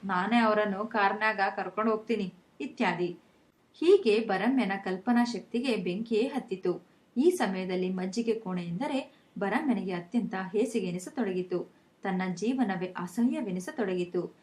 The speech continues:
ಇದ್ದ ಎರಡು ಪ್ಯಾಂಟು, ಮೂರು ಅಂಗಿ, ಅವು ನಿಖಿಲನ ಹಳೆ ಅಂಗಿಗಳು. ಹೊಲಸು ನಾರುವ ಪಲ್ಲಂಗ ಪೋಜು, ಅಂಚು ಹರಿದ ಚಾದರು, ಜಂಗು ಹಿಡಿದ ದಾಡಿ ರೇಜರು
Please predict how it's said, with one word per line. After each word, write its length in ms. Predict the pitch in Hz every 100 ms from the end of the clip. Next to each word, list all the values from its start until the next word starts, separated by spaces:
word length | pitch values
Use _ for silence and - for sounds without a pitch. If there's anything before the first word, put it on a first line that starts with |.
| _ _
ಇದ್ದ 200 | 240 226
ಎರಡು 340 | 247 196 185 180
ಪ್ಯಾಂಟು, 440 | 180 175 196 208
ಮೂರು 300 | 220 190 190
ಅಂಗಿ, 480 | - 190 208 190 - - _ -
ಅವು 240 | 196 294
ನಿಖಿಲನ 400 | 269 233 240 196 190
ಹಳೆ 260 | 175 196
ಅಂಗಿಗಳು. 680 | 294 240 190 180 180 - - _ _
ಹೊಲಸು 320 | 190 202 269
ನಾರುವ 480 | 262 190 175 175 190 190
ಪಲ್ಲಂಗ 360 | 170 202 240 277
ಪೋಜು, 400 | - 180 175 - - _ _
ಅಂಚು 340 | 190 240 240 240
ಹರಿದ 300 | 180 180 196 190
ಚಾದರು, 540 | 180 170 190 180 - - _ _ _ -
ಜಂಗು 420 | 190 214 269 269
ಹಿಡಿದ 260 | 214 202 240 202 202
ದಾಡಿ 360 | 185 185 240
ರೇಜರು 560 | 254 233 208 185 180 -